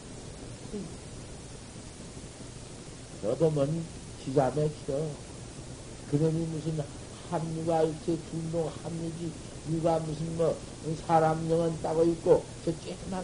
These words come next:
미친 영은 따로 있느냐. 똑같은 놈의 영이, 응? 몸 받으면은 큰, 그 찌그마한 것도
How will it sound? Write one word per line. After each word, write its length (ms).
미친 320
영은 220
따로 160
있느냐. 340
똑같은 160
놈의 160
영이, 380
응? 140
몸 280
받으면은 720
큰, 180
그 120
찌그마한 540
것도 440